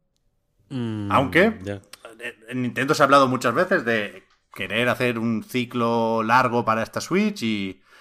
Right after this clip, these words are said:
Speaker 2: eh, de momento no parece que aflojen las ventas y eso va a ser determinante también, por supuesto.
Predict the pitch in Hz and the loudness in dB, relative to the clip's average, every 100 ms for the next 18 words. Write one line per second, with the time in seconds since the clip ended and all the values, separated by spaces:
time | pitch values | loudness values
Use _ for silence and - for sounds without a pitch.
0 | - _ _ - 95 85 - 92 92 98 | -20 _ _ -20 -20 -18 -14 -12 -8 -4
1 | 110 104 98 107 95 - 95 98 92 92 | -2 -2 -2 -4 -6 -6 -8 -8 -6 -6
2 | 92 165 196 180 110 92 87 92 87 98 | 0 2 4 2 2 -4 -6 -6 -6 -6
3 | 90 92 95 92 98 107 92 95 104 101 | -8 -8 -8 -6 -6 -4 -6 -6 -6 -6
4 | - - 139 - 214 | -8 -4 -4 -4 -10